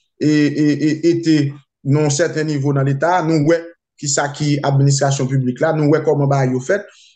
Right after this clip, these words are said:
Donk, jodi a, nou, nou menm, nou pa, nou pa nan, nou pa nan naifte. Mentnan, mwen, djou ke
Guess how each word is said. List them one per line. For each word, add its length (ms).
Donk, 160
jodi 320
a, 140
nou, 260
nou 140
menm, 160
nou 100
pa, 160
nou 180
pa 140
nan, 200
nou 100
pa 100
nan 140
naifte. 460
Mentnan, 420
mwen, 140
djou 220
ke 120